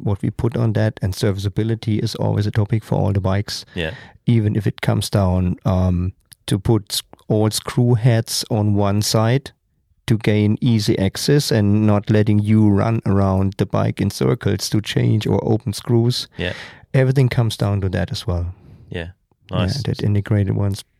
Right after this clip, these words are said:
Speaker 1: nah. Get rid of it.
Speaker 2: <laughs>
Speaker 1: It's,
Speaker 2: Fair
Speaker 1: it,
Speaker 2: play.
Speaker 1: yeah.
Speaker 2: So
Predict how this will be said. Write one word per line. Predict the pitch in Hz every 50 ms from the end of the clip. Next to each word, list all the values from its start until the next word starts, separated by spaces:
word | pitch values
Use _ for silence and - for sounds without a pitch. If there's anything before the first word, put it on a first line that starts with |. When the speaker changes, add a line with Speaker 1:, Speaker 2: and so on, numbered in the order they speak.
| _ _ -
Speaker 1:
nah. | 135 120 85 85 82 80 - - - _ _ _ _ - - - - -
Get | 170 135 - - 120 85
rid | 87 90 -
of | - -
it. | - - - - - - -
Speaker 2:
<laughs> | - - -
Speaker 1:
It's, | 104 104
Speaker 2:
Fair | - - - 92
Speaker 1:
it, | - -
Speaker 2:
play. | 87 85 90 85 98 - - - - -
Speaker 1:
yeah. | - 98
Speaker 2:
So | 113 143 120